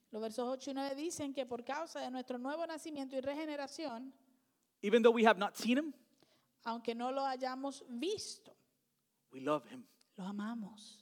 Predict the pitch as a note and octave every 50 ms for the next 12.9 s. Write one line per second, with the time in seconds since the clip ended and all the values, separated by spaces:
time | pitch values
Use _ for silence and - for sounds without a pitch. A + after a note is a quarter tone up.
0 | _ _ _ _ _ _ _ _ _ _ _ _ _ _ _ _ _ _ _ _
1 | _ _ - D3 D3+ E3 E3+ E3+ D#3+ D3+ - _ _ _ _ _ _ _ _ _
2 | - - G#3 G3 G3+ G#3+ A#3 A#3+ A3 G3+ F#3+ - - - _ _ _ _ _ _
3 | _ _ _ _ _ _ _ _ _ _ _ _ _ _ _ _ - D3 D3 C#3+
4 | D3 D#3 F3 F#3+ G#3 G#3+ F#3+ - _ _ _ _ _ _ _ _ _ - A3 -
5 | A3 G#3+ - A3+ G#3+ A3 A3 A3 A3 A#3 B3+ C#4 D4 D4+ D4 - - - _ _
6 | _ _ _ _ _ _ _ - - D3 - C#3+ - - C#3+ - - D3+ D3+ C#3+
7 | - - D3+ C#3+ C#3 - D3+ D3+ C#3+ C3+ - - _ _ _ - A3 G#3+ - -
8 | A#3+ A3+ A3+ A#3 C4 D4 C4+ G#3+ F#3+ F#3 - - - A3+ G3+ - G#3+ A3 A3+ A3+
9 | A#3 A3 G3+ G3 - - - A#3+ A3+ A3+ A#3 A#3 A3+ A3 A3 A3 - - _ _
10 | _ _ _ _ _ _ _ _ _ _ G#3+ G#3+ A3 A3 A3+ A3+ _ _ _ _
11 | _ _ _ _ _ _ _ _ _ _ _ _ - D3+ D#3+ D#3+ D#3+ D#3 - -
12 | - G3+ G#3 G3+ F#3+ - F3 E3 F3+ G#3 B3 A#3+ - - - D#3 D3+ E3